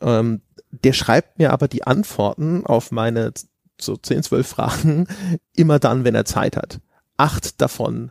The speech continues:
haben wir abgehakt über einen Zeitraum von einem Monat oder so. Und, äh, ich hoffe, dass das jetzt dann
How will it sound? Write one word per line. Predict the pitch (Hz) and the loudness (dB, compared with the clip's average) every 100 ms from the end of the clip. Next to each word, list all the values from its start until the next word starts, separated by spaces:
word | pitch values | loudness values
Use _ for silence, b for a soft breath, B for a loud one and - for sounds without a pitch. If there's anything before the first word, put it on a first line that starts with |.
| _ | _
haben | 127 110 113 | 0 0 0
wir | 127 | -2
abgehakt | - - 117 104 117 - - - | -2 -2 -2 0 0 0 -2 0
über | 117 | 2
einen | 110 110 110 | 0 -2 -2
Zeitraum | - 107 - 107 | 0 0 0 -2
von | - 101 | -2 -2
einem | 101 | 0
Monat | 110 123 127 | 2 2 0
oder | 135 135 | 0 0
so. | 160 202 - B B B B B _ - | 0 -4 -6 B B B B B _ 2
Und, | 120 123 120 117 - | 4 4 2 0 2
äh, | 107 107 | 2 2
ich | - | 2
hoffe, | 113 - | 0 2
dass | 110 - | 0 0
das | 110 | 0
jetzt | 104 131 - | 0 -2 -2
dann | 104 107 | -2 -2